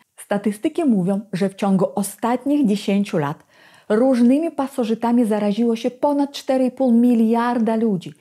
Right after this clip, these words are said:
I pasożyty są przyczyną czternastu milionów przypadków zgonów na świecie w skali roku.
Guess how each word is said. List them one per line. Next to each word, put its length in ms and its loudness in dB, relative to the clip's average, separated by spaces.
I 100 2
pasożyty 600 -2
są 200 -2
przyczyną 560 -2
czternastu 800 0
milionów 520 0
przypadków 560 -4
zgonów 580 0
na 160 0
świecie 380 -2
w 40 -16
skali 360 -4
roku. 320 -6